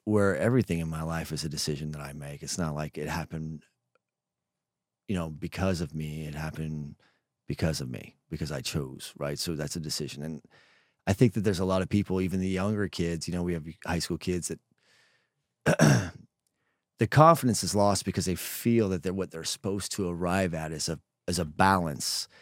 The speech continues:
And that balance is, um, what's the alternative to having a perfect balance emotionally? Well, one, you're either gonna be too confident, cocky, arrogant,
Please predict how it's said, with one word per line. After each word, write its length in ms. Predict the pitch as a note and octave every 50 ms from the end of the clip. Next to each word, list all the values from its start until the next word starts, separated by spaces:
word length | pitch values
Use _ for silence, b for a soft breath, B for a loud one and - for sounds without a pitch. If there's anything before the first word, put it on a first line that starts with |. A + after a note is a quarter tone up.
| b b b b
And 100 | - F2+ G2+
that 200 | A2 A#2+ G#2+ -
balance 400 | A2 G2+ G2+ G2+ G2+ F2+ - -
is, 460 | G2 G2 G2 G2+ G2 - - - - b b b b b b b b b b _ _ _
um, 640 | - F#2+ F#2+ F#2 F#2 F#2 F2+ F2 E2 E2 D#2 D2 C#2 - _ _ _ _ _ _ _ _ _ _ _ _ _ _ _ _ _ _ _ _ _ _ _ _ -
what's 240 | A#2+ C3+ D3 - -
the 100 | D3+ C#3+
alternative 480 | B2 B2 - - B2 A#2 A2+ A2 G#2 F#2
to 100 | G#2+ G2
having 300 | F2+ G#2 G2 F#2+ G2+ F#2+
a 80 | F2+
perfect 400 | - - G#2+ F#2 - G2+ E2+ -
balance 380 | - F2+ F2 F2+ F2+ E2+ - -
emotionally? 600 | F2 F2 F2+ F2 - - - D#2 C#2 C2 C2 - _ _ _ _ _ _ _ _ -
Well, 420 | F#2 F2+ F2+ F2+ F2+ E2+ D#2 - _ -
one, 640 | E2 F2+ G2+ G#2+ A2 G#2 F#2+ F2+ E2 D2 B1 - _
you're 140 | D#2+ E2+ F2+
either 180 | F#2+ F#2+ F#2+ F2+
gonna 120 | F#2 E2+
be 160 | D2+ D#2+ E2 D#2
too 240 | - - - C3+
confident, 640 | A#2+ - F2+ D#2+ D2+ D2 - E2 E2+ F#2+ - - - _ _ _ _ _ _ _ _ _ _ _ _ -
cocky, 560 | - F2 E2+ E2 E2+ - E2+ E2+ E2+ E2 D2+
arrogant, 640 | C#2+ D#2+ E2 E2 D#2+ D#2+ E2+ E2+ D#2+ D#2 - -